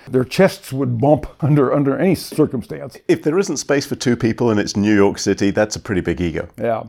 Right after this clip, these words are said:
Speaker 1: but I, th-, I think it was mostly the fact that Bratton was on the cover of Time magazine and not Rudy Giuliani in, in the story on the decline of crime in New York, when they finally cottoned to the fact that it might actually be happening.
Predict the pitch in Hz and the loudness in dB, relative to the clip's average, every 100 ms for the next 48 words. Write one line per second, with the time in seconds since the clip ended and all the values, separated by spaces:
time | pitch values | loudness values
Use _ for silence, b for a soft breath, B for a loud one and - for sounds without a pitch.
0 | - 131 131 147 139 202 165 139 107 143 | -4 0 2 0 -2 -2 -2 -2 0 2
1 | 190 160 131 - 147 147 147 117 - 143 | 2 0 -2 2 0 0 -4 -8 -6 -2
2 | 165 170 143 120 131 - 147 135 127 - | -2 -2 -2 -2 -2 -2 -4 -4 -4 -2
3 | 135 139 147 139 113 123 110 135 139 156 | -2 0 -2 -4 -6 -10 -12 -6 -4 -2
4 | 147 135 113 147 131 143 127 127 131 123 | 0 2 4 4 4 0 -2 -8 -8 -6
5 | 135 147 127 - 165 139 131 127 117 120 | -6 -6 -4 0 2 2 0 -2 -4 -4
6 | 135 131 127 120 - 117 104 - 127 120 | -2 0 0 -2 -4 -6 -4 0 0 0
7 | 120 120 123 - 120 123 120 143 135 127 | 0 0 -2 -6 -8 -6 0 2 2 2
8 | - 143 143 127 117 131 123 - 120 117 | 0 -4 -4 -6 -2 0 0 0 -4 -2
9 | 123 127 - 117 104 98 131 - - - | -2 -4 -4 -6 -4 -2 -4 -6 -14 -18